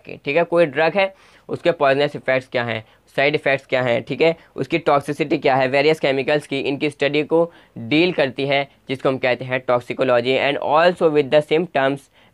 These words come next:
and treating of, treatment of poisoning, पॉइजनिंग के ट्रीटमेंट के लिए और उसके सिम्टम्स भी आपको इसमें पढ़ने हैं, ठीक है। लेकिन ये आपके सिलेबस में नहीं है, डेफिनेशन थी इसलिए मैंने आपको,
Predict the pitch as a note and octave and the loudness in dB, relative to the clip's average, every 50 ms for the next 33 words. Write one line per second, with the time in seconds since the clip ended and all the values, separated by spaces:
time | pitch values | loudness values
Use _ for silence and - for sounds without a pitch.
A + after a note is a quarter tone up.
0 | - - C#3+ D3+ D3 - D3 C#3 C3 D3 D3 - - B2 C3 C#3 D#3 E3 - - | -4 -2 -2 -2 0 0 0 0 2 0 0 2 2 4 4 4 4 2 -2 -8
1 | _ - C3 C3 B2 C3 B2+ C3 B2+ G#2+ C3 D3+ - - B2 A#2+ B2 A2+ A#2 A#2+ | _ -2 -2 -2 0 0 -2 -2 0 0 0 0 2 2 2 2 2 0 0 -2
2 | A#2 A2 G2+ - _ _ _ _ _ _ _ - C#3+ D3 D3+ D3 D#3 D#3+ E3 E3 | -2 -4 -4 -10 _ _ _ _ _ _ _ 0 2 2 2 4 2 2 2 2
3 | E3+ F3 D#3 - D3 D3 C3 D3 D#3 D#3+ E3 F3+ - F3 F3 F3 F#3+ F3+ E3+ D#3+ | 0 -2 -2 -2 -2 -2 0 0 0 0 0 0 0 0 0 2 4 4 4 2
4 | - E3 D#3+ - D3+ C#3+ D3 - D#3+ F3 F3+ - - C#3 C#3 C#3 C3 B2+ - - | 2 -2 -2 0 0 -2 0 0 -2 -2 -2 -4 -6 -2 0 0 0 0 -2 -2
5 | C3+ C3 - - C3+ D3+ F3 - _ _ _ _ _ _ - B2+ B2 B2 B2 A#2+ | -6 -6 -4 -2 -2 -2 -2 -4 _ _ _ _ _ _ -2 -2 -2 0 -2 -2
6 | A#2+ A2+ A2 G#2+ - - C#3+ C#3+ E3 D#3+ E3+ F3 _ _ _ - - A#2 B2+ C3 | -4 -4 -6 -6 -6 -6 -6 -4 -4 -4 -6 -6 _ _ _ -10 -8 -4 -2 -2
7 | B2+ B2+ B2 - C#3+ - C3+ C3 B2 C3+ C3 C3+ C3+ C#3 D#3 E3 C#3 A#2+ A#2+ A#2 | -2 -2 -2 -4 -6 -4 -2 -2 -2 -2 -2 -2 -2 -2 -2 0 0 -2 -2 -2
8 | A#2+ A#2+ A#2+ A#2 - C3 C3 - D3+ D3+ C#3 A#2+ - B2 A#2+ A#2+ A#2 A#2 A#2+ A#2 | -2 -4 -4 -2 -4 -6 -6 -6 -6 -6 -6 -6 -6 -6 -4 -4 -2 -2 -4 -6
9 | - - D3+ E3 | -6 -6 -6 -6